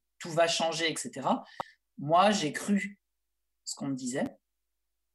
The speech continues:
et, et je me suis dit, « Effectivement, ils ont raison et il faut que je change complètement ma méthode de travail. » Donc, j'ai complètement changé ma méthode de travail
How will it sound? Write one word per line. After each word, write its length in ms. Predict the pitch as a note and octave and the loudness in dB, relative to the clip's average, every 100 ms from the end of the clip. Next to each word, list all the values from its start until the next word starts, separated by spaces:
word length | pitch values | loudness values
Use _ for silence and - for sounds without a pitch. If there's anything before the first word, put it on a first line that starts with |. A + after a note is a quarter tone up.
| _ | _
et, 360 | - C#3+ D3+ D#3 | -8 -6 -4 -6
et 20 | |
je 140 | C#3 C#3 | -4 -2
me 60 | |
suis 200 | B2 - | -2 -4
dit, « 200 | C3 G3+ | 0 2
Effectivement, 920 | G#3 C3 - - C#3 C#3+ F#3 B3+ - _ _ - | 2 0 -10 -12 -10 0 2 2 0 _ _ -10
ils 200 | C#3 D3+ | -6 -4
ont 60 | |
raison 480 | C3+ C3 D#3 F#3+ A3 | -4 -6 -2 0 0
et 80 | G#3 | -2
il 80 | B2+ | -8
faut 120 | C#3+ | -8
que 60 | B2+ | -6
je 320 | C#3 C#3 - | -4 -4 -6
change 380 | - G3+ F#3+ - | -6 -4 -4 -2
complètement 480 | G3 F#3+ E3 F3+ | -2 0 -2 0
ma 100 | F3+ | 0
méthode 280 | D#3 D3 D#3+ | -2 -4 -6
de 100 | D3+ | -8
travail. » 340 | D3 D3 B2+ - _ _ _ _ _ _ _ _ _ - - - - _ _ - | -10 -14 -16 -18 _ _ _ _ _ _ _ _ _ -20 -20 -20 -20 _ _ -10
Donc, 120 | C3 | -4
j'ai 180 | D#3 - | -4 4
complètement 480 | B3+ A#3 A3 G3 | 4 4 2 2
changé 300 | G3 E3+ D#3+ | 0 -2 -4
ma 100 | D3 | -4
méthode 300 | C#3 C3+ B2+ | -4 -6 -8
de 60 | A#2+ | -8
travail 360 | - - F3+ | -8 -6 -4